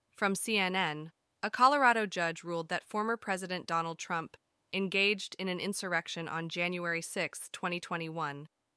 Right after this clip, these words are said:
but rejected an attempt to remove him from the state's twenty twenty-four primary ballot. The judge found that the Fourteenth Amendment's insurrectionist ban does not apply to presidents.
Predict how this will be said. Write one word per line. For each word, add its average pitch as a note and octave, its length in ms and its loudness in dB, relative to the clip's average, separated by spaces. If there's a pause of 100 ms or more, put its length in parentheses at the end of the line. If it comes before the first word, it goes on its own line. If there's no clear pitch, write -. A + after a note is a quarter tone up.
(180)
but G#3 140 4
rejected B3 540 4
an G#3+ 100 2
attempt G3 380 -2
to G3 100 -6
remove G#3 380 0
him F3+ 180 -4
from F3 200 -6
the E3+ 60 -4
state's F#3 380 -2
twenty F#3 300 -2
twenty-four F3 540 -4
primary D#3+ 440 -2
ballot. D#3 520 -4 (1000)
The G#3+ 80 2
judge C4+ 320 6
found A3 340 6
that G3+ 140 -6
the G3 60 -4
Fourteenth A#3+ 540 -2
Amendment's G#3 540 -2
insurrectionist A3+ 880 -2
ban F3 380 -2 (420)
does A3 140 -2
not A3+ 280 8
apply G#3+ 300 2
to G3 100 -4
presidents. - 680 -4